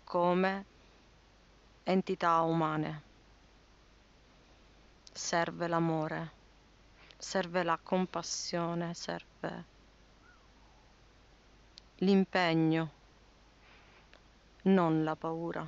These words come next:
La paura è un'energia. La paura è un'energia. È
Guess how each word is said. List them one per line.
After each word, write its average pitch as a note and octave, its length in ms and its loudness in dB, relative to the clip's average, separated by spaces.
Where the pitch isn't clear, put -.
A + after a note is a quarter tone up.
La F#3 200 -2
paura E3+ 420 -2
è E3 80 0
un'energia. E3 840 -2
La E3 160 -8
paura E3+ 460 -2
è E3+ 40 2
un'energia. E3+ 840 2
È - 120 -14